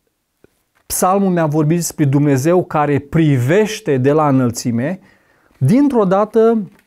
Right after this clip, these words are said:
psalmistul îmi spune, „Iată, ochiul Domnului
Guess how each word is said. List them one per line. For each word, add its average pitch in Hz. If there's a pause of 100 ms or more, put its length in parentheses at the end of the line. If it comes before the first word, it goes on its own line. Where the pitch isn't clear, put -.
(540)
psalmistul 180
îmi 175
spune, 170 (420)
„Iată, 131 (760)
ochiul 180
Domnului 160